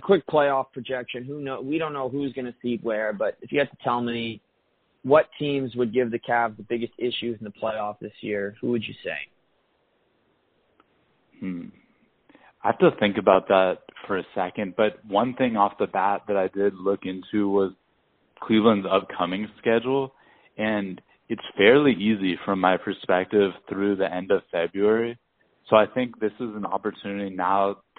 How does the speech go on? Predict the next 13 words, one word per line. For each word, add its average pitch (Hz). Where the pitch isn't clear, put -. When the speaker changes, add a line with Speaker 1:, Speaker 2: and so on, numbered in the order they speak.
Speaker 2:
knock 95
on 98
wood, 92
that 98
they're 98
relatively 98
healthy, 92
that 104
they 104
can 98
start 104
to 113
create 104